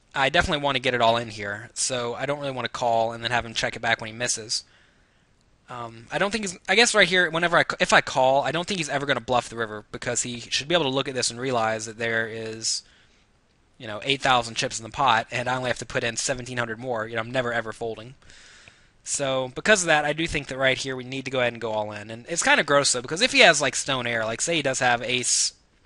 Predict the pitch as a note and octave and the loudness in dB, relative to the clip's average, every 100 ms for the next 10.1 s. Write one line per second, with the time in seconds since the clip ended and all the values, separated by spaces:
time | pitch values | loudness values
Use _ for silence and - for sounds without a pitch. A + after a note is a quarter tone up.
0 | _ B2+ A#2 A2+ G#2+ A2+ B2+ - - - | _ 0 2 4 2 -2 -16 -20 -20 -20
1 | _ _ D3+ D3+ - B2 - B2+ G#2 G2 | _ _ -4 0 0 -2 -2 -2 -2 -6
2 | - A2+ G#2+ - _ _ _ _ _ _ | -4 -4 -4 -10 _ _ _ _ _ _
3 | _ _ - - - - _ _ _ _ | _ _ -14 -14 -18 -20 _ _ _ _
4 | _ - - - E3+ F3+ F#3 C#3 C3+ C3 | _ -20 -14 -4 -2 -2 -2 -2 2 2
5 | B2 A2+ A2 - - A#2 D#3 A3+ E3+ E3+ | 2 -2 -4 -4 -4 -4 0 -2 -2 2
6 | F#3+ - D#3 C#3+ C#3 C3+ C3 B2 - B2+ | 2 4 2 0 -2 -4 -2 2 2 0
7 | A#2+ C3+ B2+ C3+ A#2+ A2+ A#2+ A#2+ A2+ A#2 | -2 -2 -2 -4 -4 -6 -4 0 2 0
8 | A#2 A2+ A2 G#2+ A2 G#2 G#2 A#2+ C3 C#3 | -4 -8 -8 -8 -10 -10 -8 -6 -6 -6
9 | D#3+ D#3+ D3 C3 A#2+ A2+ A2+ A2 A2+ G#2+ | -4 -4 -4 -6 -8 -6 -2 -2 -4 -12